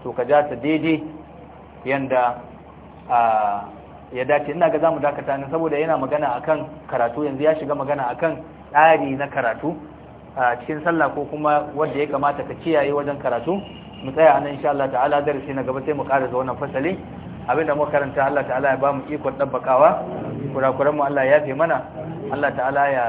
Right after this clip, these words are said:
karfafa mana imanin mu, ya ba mu tawfiki wajen bauta masa da yi masa biyayya. Allah ta'ala ya yafe mana kurakuran mu. Yan uwan mu da suke cikin musiba a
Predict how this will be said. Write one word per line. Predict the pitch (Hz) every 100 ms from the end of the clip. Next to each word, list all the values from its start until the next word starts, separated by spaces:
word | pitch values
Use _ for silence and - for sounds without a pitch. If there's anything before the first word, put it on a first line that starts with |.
| 113
karfafa | 151 160 - 135 143
mana | 139 131
imanin | 147 160 160 147
mu, | 131 - 160 160 -
ya | 127
ba | 123 147
mu | 139
tawfiki | 135 123 151 151
wajen | 143 139 143
bauta | 143 131 151
masa | 170 165 151 131
da |
yi | 139
masa | 160 151
biyayya. | 131 131 151 151 120 - - - - 127
Allah | 139 139
ta'ala | 135 135 135
ya | 135
yafe | 135 127
mana | 127 120
kurakuran | 123 113 117 147 151
mu. | 120 - - - -
Yan | 147 151
uwan | 165 160
mu |
da | 139 131
suke | 147 139
cikin | 135 151 143
musiba | 123 156
a | 143